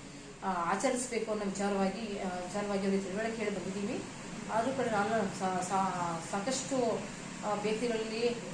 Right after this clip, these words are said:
ಸ್ವಚ್ಛತೆ ಇರೋದು ಕಂಡು ಬಂದಿದೆ. ಅವ್ರ ಸ್ವಚ್ಛತೆ ಆಗಿರುವುದು, ಕೈಗೆ ಗ್ಲೌಸ್‌ಗಳನ್ನು ಧರಿಸುವುದು, ತಲೆಗೆ ಟೋಪಿ ಧರಿಸುವುದು, ಆ, ಮತ್ತು ಅವರೆಲ್ಲರೂ ವೈಯಕ್ತಿಕವಾಗಿ ಮೆಡಿಕಲ್ ಚೆಕಪ್ ಮಾಡಿಸ್ಕೊಳ್ಳೋದು ಕೂಡ ತುಂಬ ಮುಖ್ಯವಾಗಿರುತ್ತೆ.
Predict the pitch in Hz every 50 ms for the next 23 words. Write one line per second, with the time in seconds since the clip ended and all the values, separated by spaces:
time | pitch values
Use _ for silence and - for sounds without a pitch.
0 | - - 202 202 240 240 254 240 226 214 202 196 - 185 180 185 208 214 190 202
1 | 196 196 220 247 277 - - - - - - - - - - 202 196 190 202 196
2 | 196 233 226 233 233 226 226 220 220 220 214 214 214 214 208 208 202 208 214 220
3 | 226 226 226 247 254 247 - - - - 202 214 214 214 202 214 214 214 202 185
4 | 190 196 202 - 220 220 220 214 202 208 196 - - 226 220 214 240 254 262 262
5 | - - - - - - - - 214 196 202 214 214 208 208 202 208 208 202 196
6 | 190 190 - 202 220 - - 254 226 240 220 - - 247 226 226 214 240 247 254
7 | 254 247 - - - - - - - - 208 208 202 208 226 233 - 254 233 202
8 | 196 202 247 269 285 277 208 196 226 233 - 269 240 247 233 226 220 220 220 226
9 | 214 196 185 185 190 208 240 269 254 - - - 220 196 - 202 196 190 - -
10 | 214 214 214 208 - 214 202 208 196 190 190 - - - - 196 196 208 202 196
11 | 190 - - - 220 202 190 190 190 - - - 240